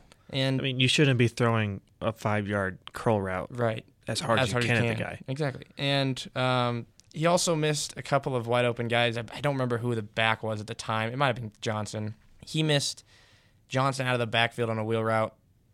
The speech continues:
Speaker 1: for an easy touchdown from that. I believe it was on that same drive.
Speaker 2: Yeah.
Speaker 1: And of that six, where, where DeJean got it down to the six,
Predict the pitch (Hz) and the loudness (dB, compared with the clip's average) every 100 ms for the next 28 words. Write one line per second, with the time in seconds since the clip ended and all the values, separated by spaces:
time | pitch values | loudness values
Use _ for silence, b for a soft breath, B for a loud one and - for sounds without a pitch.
0 | - - 120 117 123 113 113 110 113 107 | -20 -6 -4 -2 -2 -2 -2 -4 -4 -6
1 | 107 143 143 117 110 113 120 143 165 117 | -4 -2 0 -2 -2 -6 -4 -4 -2 -2
2 | 117 113 113 131 113 110 107 104 - b | -2 -4 -2 -2 0 2 2 0 -6 b
3 | b - - - - _ 120 117 113 110 | b -2 -2 -2 -10 _ -2 0 0 -2
4 | 107 - _ _ _ - 117 110 - - | -4 -8 _ _ _ -6 -4 -2 -4 -4
5 | 120 - - 113 110 107 110 - 117 110 | -6 -6 -6 -4 -4 -4 -6 -4 -2 0
6 | 117 110 107 107 110 - 127 113 | 0 0 0 -4 -4 -2 -2 -2